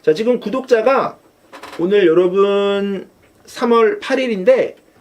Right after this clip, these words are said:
칠만 천백 명입니다. 시청하시는 분들은 보험 최고의 방송 인정하시나요, 여러분?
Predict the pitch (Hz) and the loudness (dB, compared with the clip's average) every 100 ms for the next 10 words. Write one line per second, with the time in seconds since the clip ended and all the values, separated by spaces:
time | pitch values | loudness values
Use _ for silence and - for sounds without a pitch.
0 | _ - - 277 262 277 285 294 _ _ | _ -6 -2 -2 0 0 0 -4 _ _
1 | _ _ - - 294 294 294 _ _ _ | _ _ -12 -2 0 0 -4 _ _ _
2 | _ 160 190 196 160 135 - - _ _ | _ -6 -6 -4 -8 -8 -14 -18 _ _
3 | _ _ _ - 214 220 214 208 196 185 | _ _ _ -4 0 0 -2 -6 -2 0
4 | 185 190 190 175 - 180 190 185 - - | 0 -2 -8 -6 0 2 2 -4 -6 -2
5 | 339 339 277 190 180 151 _ _ _ _ | 2 4 2 0 -2 -4 _ _ _ _
6 | _ _ 180 208 233 247 277 269 240 208 | _ _ -4 2 4 2 2 2 4 2
7 | 196 220 277 | 0 -2 -6